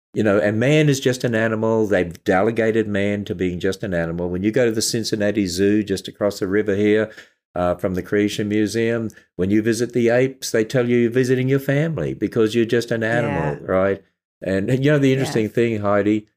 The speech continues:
Speaker 1: do you realize that from an evolutionist perspective? See, when I w-, took, uh, Bill Nye through the Ark in two thousand and,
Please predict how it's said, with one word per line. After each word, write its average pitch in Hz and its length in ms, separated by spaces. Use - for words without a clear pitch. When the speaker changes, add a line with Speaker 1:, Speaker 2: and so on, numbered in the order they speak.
Speaker 1:
do 101 80
you 113 100
realize 113 520
that 95 180
from 90 160
an 85 80
evolutionist 101 680
perspective? 104 600
See, 110 180
when 95 160
I 135 300
w-, 73 140
took, - 260
uh, 80 220
Bill 107 280
Nye 107 260
through 95 280
the 80 160
Ark 101 360
in 78 160
two 101 200
thousand 95 600
and, 85 440